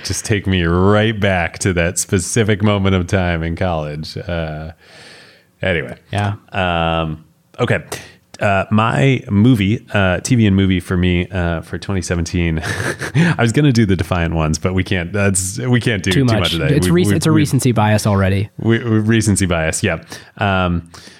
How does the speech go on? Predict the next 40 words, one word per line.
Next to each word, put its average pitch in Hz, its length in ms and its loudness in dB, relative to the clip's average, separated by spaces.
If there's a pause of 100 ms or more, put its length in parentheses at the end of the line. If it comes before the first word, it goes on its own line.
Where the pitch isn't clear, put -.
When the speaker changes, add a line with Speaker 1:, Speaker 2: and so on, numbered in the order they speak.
(180)
Speaker 1:
I - 60 -12
didn't 254 160 0
watch 285 240 -4
that 101 320 -4
many 143 120 2
movies 120 320 0
in 165 100 0
twenty - 200 -2
seventeen, 160 440 2
but, 120 300 0
uh, 101 280 0
I 101 120 -2
just 131 460 -2 (120)
on, 107 440 2
uh, 92 400 2
an 90 140 -2
airplane 95 280 0
trip 85 240 -4
last 85 240 -2
week 85 360 -2 (140)
finally 110 360 2
watched 90 460 0
Creed, 87 520 0 (320)
uh, 82 560 0
the, 85 360 2
um, 78 320 -2 (300)
latest 95 580 0 (120)
Rocky 92 360 0
movie, 76 400 -2 (120)
uh, 78 520 -4
and, 80 320 -10
and 95 100 -6
I - 40 -10
think 214 240 -2
probably, 87 720 -2 (320)
I - 60 -20
think 214 240 -4
the 151 100 -12
last. - 520 -12 (120)
Uh, 78 420 -4